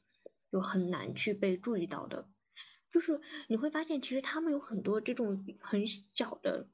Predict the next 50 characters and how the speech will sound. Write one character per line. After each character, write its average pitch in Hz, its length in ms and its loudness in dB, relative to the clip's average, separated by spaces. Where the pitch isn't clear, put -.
就 262 80 4
你， 254 200 4
你 220 140 2
可 214 140 2
能 185 160 2
会 233 80 0
觉 214 100 2
得 202 140 0
是 226 100 0
不 254 160 2
值 202 160 2
得 202 80 0
谈 190 240 -4
的 190 80 -2
事 202 140 -2
情， 196 120 -6
就 214 120 0
比 202 80 2
如 196 80 2
说 202 80 -2
她 220 120 -4
跟 220 140 0
同 196 240 2
学 196 160 4
闹 208 160 0
矛 185 200 -2
盾， 185 240 0
然 - 120 -4
后 202 120 -2
她 220 180 -2
被 220 140 4
孤 214 220 -4
立， 202 280 0
她 - 80 -2
在 214 80 2
家 214 140 0
没 214 100 4
有 190 80 4
人 190 160 4
讲 190 220 0
话。 208 240 -8
这 - 120 -12
种， 202 220 0
这 339 80 6
种 190 160 0
事 202 120 0
情 196 200 -2
好 202 160 -2
像 208 260 -2
是， 180 480 2